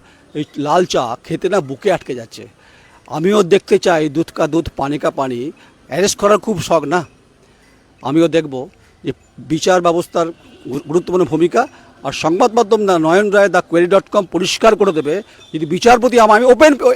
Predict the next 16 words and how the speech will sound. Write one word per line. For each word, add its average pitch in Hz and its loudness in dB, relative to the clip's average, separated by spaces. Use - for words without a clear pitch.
স্পেসে 220 2
বলছি, 156 -2
যদি 214 0
বিচার 262 4
ব্যবস্থা 262 6
আমায় 233 6
ডাকে, 294 6
সমস্ত 220 0
তথ্য 220 2
আমি 208 -2
স্মৃতিকুমার 196 0
সরকার 175 0
আমল 165 0
থেকে 160 -2
দিয়ে 135 -4
দেবো। 165 0